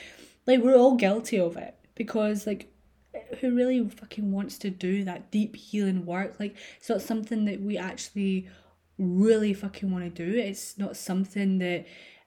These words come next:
is fun in the slightest. I mean, it can be made fun. I make it fun. <laughs> No, I make it fun for my clients. <laughs> Um, well, I try my best. Um,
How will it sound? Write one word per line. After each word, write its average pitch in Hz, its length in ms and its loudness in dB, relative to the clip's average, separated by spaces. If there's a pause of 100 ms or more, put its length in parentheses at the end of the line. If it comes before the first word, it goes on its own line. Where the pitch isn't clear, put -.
(140)
is 185 760 0 (180)
fun 233 600 0 (460)
in 196 200 4
the 185 80 2
slightest. 185 560 -6
I - 20 -2
mean, 285 180 2
it 294 100 -4
can 277 220 -6
be 302 120 0
made 190 240 -4
fun. 151 260 -12 (240)
I 202 160 -4
make 151 220 -4
it - 100 -12
fun. 165 380 -8 (360)
<laughs> 320 520 6 (280)
No, 196 400 -2
I 196 120 -4
make 208 180 -4
it 208 100 -6
fun 196 160 -2
for 196 120 -6
my 180 120 -6
clients. 175 480 -8 (380)
<laughs> - 20 8 (840)
Um, 180 880 2 (240)
well, 196 160 -2
I 190 60 0
try 196 220 -2
my 180 180 -2
best. - 580 -10 (340)
Um, 190 1040 0